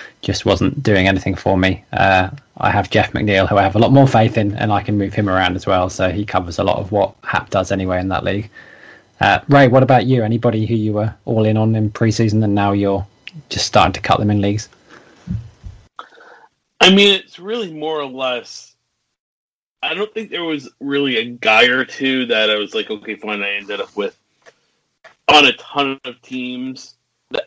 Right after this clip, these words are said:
Speaker 2: at a level that I'm willing to cut at this point. But, I mean, I will add that we're at the point in the season where, where we drafted a guy doesn't necessarily matter.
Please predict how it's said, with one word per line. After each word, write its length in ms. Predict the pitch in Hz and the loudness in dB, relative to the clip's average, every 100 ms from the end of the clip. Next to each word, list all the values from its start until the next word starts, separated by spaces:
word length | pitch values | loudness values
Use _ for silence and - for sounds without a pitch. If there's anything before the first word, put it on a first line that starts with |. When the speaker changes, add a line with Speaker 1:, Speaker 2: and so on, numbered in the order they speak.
| _ | _
Speaker 2:
at 180 | 147 151 | 0 2
a 60 | |
level 720 | 143 135 139 143 151 135 135 | 0 -6 -4 0 0 0 -8
that 180 | 127 123 | -6 -6
I'm 180 | 123 123 | -6 -8
willing 300 | 131 127 113 | -8 -8 -10
to 120 | - | -16
cut 280 | - - 120 | -12 -6 -6
at 100 | - | -6
this 160 | 95 - | -16 -18
point. 300 | - 87 - | -14 -12 -2
But, 120 | 123 | 2
I 40 | |
mean, 160 | 135 131 | 4 4
I 80 | 131 | 4
will 260 | 139 135 | 2 2
add 220 | 127 117 104 | 0 -2 -4
that 280 | 110 107 - _ _ _ _ _ _ _ _ _ - | -6 -6 -8 _ _ _ _ _ _ _ _ _ -10
we're 140 | 139 | -8
at 120 | 156 | -8
the 100 | 147 | -12
point 240 | 147 151 120 | -14 -14 -14
in 60 | |
the 60 | 123 | -16
season 500 | - 131 117 113 107 | -12 -10 -10 -10 -8
where, 420 | 104 101 92 90 _ _ _ _ _ _ _ _ _ | -4 -2 -2 -6 _ _ _ _ _ _ _ _ _
where 220 | 123 131 | 4 4
we 200 | 127 113 _ | 2 -6 _
drafted 440 | 117 113 107 107 | -6 -6 -6 -10
a 40 | 98 | -8
guy 200 | 95 95 | -8 -8
doesn't 280 | 92 92 - | -10 -16 -16
necessarily 600 | 90 92 - 95 90 92 | -16 -10 -4 -2 -2 -6
matter. 420 | 92 71 - | -4 -6 -8